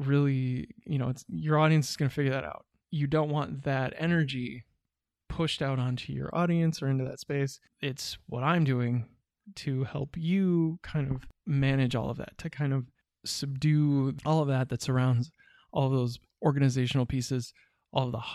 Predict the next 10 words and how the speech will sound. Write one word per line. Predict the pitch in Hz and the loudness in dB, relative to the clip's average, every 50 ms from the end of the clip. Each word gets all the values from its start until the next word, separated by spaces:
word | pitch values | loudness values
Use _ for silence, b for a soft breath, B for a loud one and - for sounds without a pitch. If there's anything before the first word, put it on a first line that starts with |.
| - - 196 | -14 -14 -10
the, | 156 139 131 123 117 - | -8 -6 -6 -6 -6 -4
the | 135 156 | -2 -2
tough | 156 - - 196 180 - | -2 -2 -2 -4 -4 -4
things, | - - - 123 123 123 139 - | -6 -6 -6 -4 -4 -6 -8 -6
the | - 147 143 | -6 -6 -6
tedious | - - 170 165 147 135 131 127 - - | -4 -2 -2 0 0 0 0 -2 -4 -6
things, | 151 143 - - _ - - _ b b b b b b b b _ | -6 -6 -6 -8 _ -20 -20 _ b b b b b b b b _
the, | 170 147 139 135 | -4 -2 -2 -2
the | 143 143 135 | -2 -4 -8
pieces | - - - 160 147 - 151 143 135 135 - | -8 -6 -4 -4 -4 -4 -4 -4 -4 -4 -8